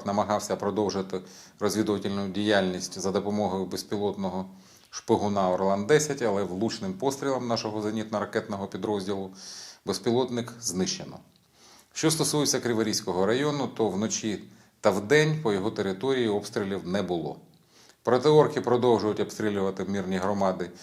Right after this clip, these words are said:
у Нікопольському районі. Це вони роблять через ріку Дніпро.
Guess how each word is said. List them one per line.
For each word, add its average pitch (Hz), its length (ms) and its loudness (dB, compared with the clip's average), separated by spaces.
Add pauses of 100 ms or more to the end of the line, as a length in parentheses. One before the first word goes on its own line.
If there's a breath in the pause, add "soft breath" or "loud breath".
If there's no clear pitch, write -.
(220 loud breath)
у 120 80 -4
Нікопольському 147 680 0
районі. 135 460 0 (1000)
Це - 140 2
вони 107 240 2
роблять 98 380 0
через 95 380 -6 (100)
ріку 95 280 -6
Дніпро. 95 400 -4